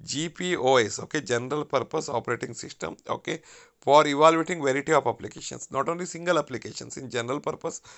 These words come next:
lot of applications will be there, okay. Where if you observe this, uh, embedded system,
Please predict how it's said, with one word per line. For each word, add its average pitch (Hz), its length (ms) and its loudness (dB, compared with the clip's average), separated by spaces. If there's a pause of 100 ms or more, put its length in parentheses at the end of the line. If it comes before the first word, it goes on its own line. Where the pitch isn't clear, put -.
(200)
lot 139 340 4
of 165 140 4
applications 135 640 -4
will 113 80 -10
be - 100 -14
there, - 280 -10
okay. - 280 -6 (640)
Where 127 440 2
if 170 160 -2
you 175 80 2
observe 156 420 4
this, 196 260 -4
uh, 175 280 0
embedded 170 360 -4
system, - 520 -10